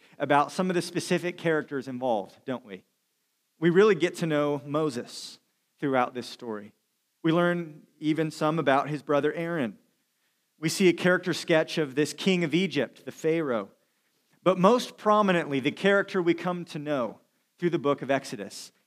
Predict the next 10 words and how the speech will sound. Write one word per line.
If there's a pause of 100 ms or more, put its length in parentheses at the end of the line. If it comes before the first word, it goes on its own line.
(140)
is
God
himself. (500)
God
is
the
main
character (420)
in
Exodus.